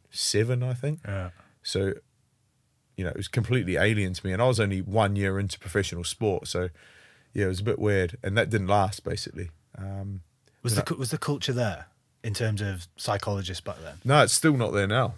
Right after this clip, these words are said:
Speaker 1: It's ridiculous. You know, you'd think, like I alluded to before, everyone's doing tactical, technical, physical
Speaker 2: Mm.
Speaker 1: preparation, basically all the s-, same around the world.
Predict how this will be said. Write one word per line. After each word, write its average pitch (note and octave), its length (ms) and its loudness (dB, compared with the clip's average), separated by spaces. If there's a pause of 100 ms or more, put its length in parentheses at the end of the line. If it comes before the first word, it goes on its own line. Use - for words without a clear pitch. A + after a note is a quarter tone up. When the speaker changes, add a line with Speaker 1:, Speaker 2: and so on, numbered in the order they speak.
(280)
Speaker 1:
It's - 240 -6
ridiculous. G2 760 -2
You G2+ 60 -4
know, G2 100 0
you'd G#2 240 -4
think, C3+ 320 0 (800)
like G#2 200 -2
I G2 80 2
alluded G2+ 300 2
to G#2 120 -4
before, G2 400 0
everyone's G#2+ 240 2
doing G2 200 -2
tactical, G2 640 -2
technical, F#2 640 -4 (460)
physical G2 680 0
Speaker 2:
Mm. F#2 220 -6 (160)
Speaker 1:
preparation, G2+ 560 2
basically F#2 320 0
all F#2 180 -2
the F2+ 60 -4
s-, - 200 -4 (200)
same G2 340 2
around F#2 200 0
the F2+ 80 -2
world. G2+ 380 0